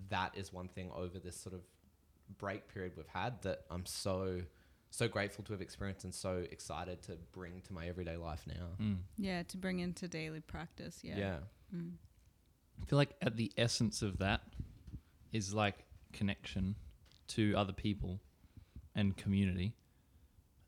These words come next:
Speaker 2: And I think that also over my break,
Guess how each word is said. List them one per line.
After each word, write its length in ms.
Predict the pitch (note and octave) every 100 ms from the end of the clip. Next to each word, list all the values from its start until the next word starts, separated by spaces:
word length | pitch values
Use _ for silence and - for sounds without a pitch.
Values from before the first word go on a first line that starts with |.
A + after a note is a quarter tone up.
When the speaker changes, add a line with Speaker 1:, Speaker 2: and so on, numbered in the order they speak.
| - -
Speaker 2:
And 160 | G#2+
I 80 | G#2
think 420 | G2 - B2 A#2
that 180 | - G#2 - _ _ _ _ _ _ - - - _ -
also 360 | A#3+ A#2+ - A2+
over 140 | A2
my 160 | G#2 G#2+
break, 320 | F2+ F#2+ G2